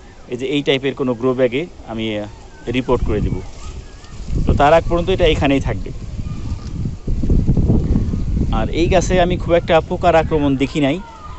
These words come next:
তারপরেও আমি যখন অন্যান্য গাছে ফাঙ্গিসাইড স্প্রে করি তখন এই গাছেও স্প্রে করে দিই এই পনেরো দিনে একবার। আর, আহ, এছাড়া আমি মাঝে মাঝে যখন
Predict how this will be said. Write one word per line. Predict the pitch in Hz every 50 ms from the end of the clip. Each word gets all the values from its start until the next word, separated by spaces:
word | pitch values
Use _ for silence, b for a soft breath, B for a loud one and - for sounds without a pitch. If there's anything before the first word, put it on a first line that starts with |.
| - - -
তারপরেও | 147 160 175 - 190 190 190
আমি | 185 170 165 170 165
যখন | 156 165 151 170 156
অন্যান্য | 151 156 160 156 151 160 160 156 151
গাছে | 156 147 - - 156 160 170 - - - - - - - - -
ফাঙ্গিসাইড | 143 143 147 143 147 - 147 139 147 139 - -
স্প্রে | 147 - - 147 143
করি | - 143 135 135
তখন | 147 - 139 131
এই | 131 131 127
গাছেও | 131 127 120 147 143 139 131
স্প্রে | - - 139 135
করে | - 135 127 117
দিই | 110 127 143 - - - B B B B B B - -
এই | 117 110 -
পনেরো | - 135 131 127 120
দিনে | 107 117 113 120
একবার। | 120 113 101 101 131 - - - - - - - -
আর, | - 101 110 107 104 -
আহ, | - - - - - - - - - - - - - - - - - - - - - - - - - - - - - - 147 - - -
এছাড়া | - - - - 151 151 147
আমি | 147 147 139 143 - - - - - - - 131 120
মাঝে | 127 127 127 139 139
মাঝে | 139 139 131 135 135
যখন | 135 135 131 139 131 135 139